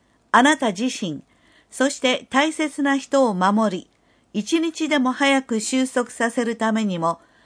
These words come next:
正しい情報の確認と冷静な判断を心がけましょ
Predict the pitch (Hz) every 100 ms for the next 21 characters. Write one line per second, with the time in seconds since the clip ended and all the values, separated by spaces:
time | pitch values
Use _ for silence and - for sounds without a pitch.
0 | _ _ _ 220 277 330 - 320 285 220
1 | 247 254 262 247 247 233 240 240 240 262
2 | 233 240 226 - 226 - _ _ _ -
3 | 233 302 302 302 294 269 277 277 294 277
4 | 226 190 185 185 202 - - 208 208 262
5 | 233 220 214 208 190 196 190 147 92